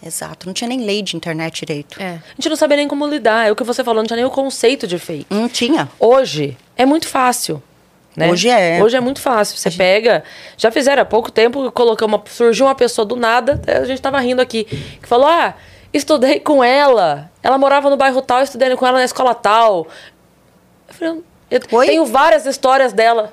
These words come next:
Speaker 2: Eu,
Speaker 1: Oi?
Speaker 2: pessoal, "Nossa, conta, solta."
Speaker 3: "Solta,
Speaker 2: É.
Speaker 3: conta." Eu falei, "Eu nunca estudei nessa instituição.
Speaker 1: Não.
Speaker 3: Onde fica essa escola?" Mas é
Speaker 1: Povo
Speaker 3: que, porque
Speaker 1: inventa.
Speaker 3: hoje é mais fácil, você consegue desmontar
Speaker 1: É.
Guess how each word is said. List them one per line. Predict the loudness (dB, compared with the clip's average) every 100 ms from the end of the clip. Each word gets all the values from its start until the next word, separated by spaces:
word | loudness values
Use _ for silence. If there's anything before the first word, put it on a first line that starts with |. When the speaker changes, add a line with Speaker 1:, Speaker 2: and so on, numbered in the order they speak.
| -14
Speaker 2:
Eu, | -4 2 2
Speaker 1:
Oi? | 2
Speaker 2:
pessoal, | 0 0
"Nossa, | 0 0 -2
conta, | -2 -2 -2 -8
solta." | -4 0 0 -2 -6 -6
Speaker 3:
"Solta, | -2 2 2 2 0
Speaker 2:
É. | 2
Speaker 3:
conta." | 2 2 2 -2
Eu | 0
falei, | -4
"Eu | -4
nunca | -6 -6 -8
estudei | -10 -6 -2 0
nessa | 0 2
instituição. | 2 4 2
Speaker 1:
Não. | 2
Speaker 3:
Onde | 0 2
fica | 4 4 2
essa | 0
escola?" | -2 2 2 4 4 2 0 -6 -18 -18 -20 -20 -18 -18 -18 -18 -4
Mas | 0 2
é |
Speaker 1:
Povo | 2
Speaker 3:
que, | 0
porque | -2 2
Speaker 1:
inventa. | 4 4
Speaker 3:
hoje | 2 0
é |
mais | 0 -2
fácil, | 0 0 0 -2
você | -2 -2
consegue | -2 -2 -2 -2
desmontar | -4 -4 -4 -2 0 2 2
Speaker 1:
É. | 2 0